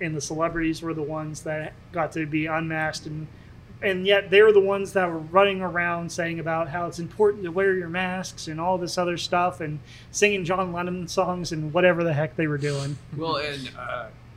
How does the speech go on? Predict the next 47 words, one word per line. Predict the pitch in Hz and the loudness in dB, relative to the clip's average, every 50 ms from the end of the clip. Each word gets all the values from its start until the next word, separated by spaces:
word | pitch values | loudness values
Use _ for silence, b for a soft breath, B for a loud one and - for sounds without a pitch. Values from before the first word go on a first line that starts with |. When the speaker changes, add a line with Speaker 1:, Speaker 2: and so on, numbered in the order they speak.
| - | 0
Speaker 2:
I, | - 156 | 0 2
you | 156 147 143 139 | 2 2 0 0
know, | 139 | 2
I | 135 143 | 2 2
didn't | 151 135 123 | 0 -2 -4
watch | 117 120 139 147 - - | 0 0 0 0 0 -4
the | 123 110 | -6 -12
Emmys, | 113 113 113 107 - | -14 -14 -16 -18 -18
but | 120 120 117 | -16 -16 -14
I | |
did | 110 135 135 127 | -10 -10 -8 -6
see | - - 131 120 | -6 -6 -6 -6
some | 127 127 | -8 -10
things | 117 123 123 127 120 - | -12 -14 -16 -16 -14 -10
floating | 123 123 117 120 113 | -10 -10 -10 -10 -12
around | 113 113 110 104 | -14 -14 -14 -16
on | 104 | -18
Twitter | 117 - - 139 135 131 127 120 | -18 -14 -8 -6 -6 -6 -6 -8
that, | 110 104 - 120 | -10 -12 -14 -14
uh, | 110 110 110 110 | -14 -14 -14 -16
a | 117 120 | -16 -16
comedian, | - 135 139 135 131 113 | -14 -10 -8 -8 -8 -10
I | 123 117 - - - - - | -12 -18 -18 -20 -18 -10 -8
think | 185 214 214 | -8 -6 -4
it | 220 175 | -4 -4
was | 170 156 - | -4 -2 -2
Seth | - 180 160 - - | -2 -2 -2 -4 -4
Rogen, | 156 156 160 160 160 156 147 | -6 -6 -6 -6 -6 -8 -6
don't | 143 143 139 - | -6 -8 -8 -8
quote | - 143 143 143 | -10 -10 -8 -8
me | 139 135 | -8 -8
on | 123 120 117 | -10 -10 -10
that, | 113 113 117 - - - - | -10 -12 -12 -14 -12 -4 0
Speaker 1:
Mm-hmm. | 175 165 170 | 0 2 4
Speaker 2:
um, | 127 131 131 127 127 127 | 4 4 2 2 0 -2
basically | 135 147 156 151 - 147 135 | -2 -2 -2 -2 -2 -4 -6
went | 123 131 127 | -6 -6 -8
up | 131 127 123 | -8 -10 -12
and | 120 117 117 117 | -16 -16 -18 -18
was | 120 117 | -18 -16
giving | 117 - 117 120 117 117 | -14 -12 -12 -12 -12 -14
his | 127 120 113 110 | -14 -12 -10 -10
speech, | - - 120 120 120 113 - - | -10 -10 -10 -12 -12 -12 -12 -14
giving | 113 107 110 | -16 -16 -18
his | 110 110 120 | -18 -18 -18
little | 113 104 107 | -18 -16 -12
bit. | 117 120 147 | -10 -10 -10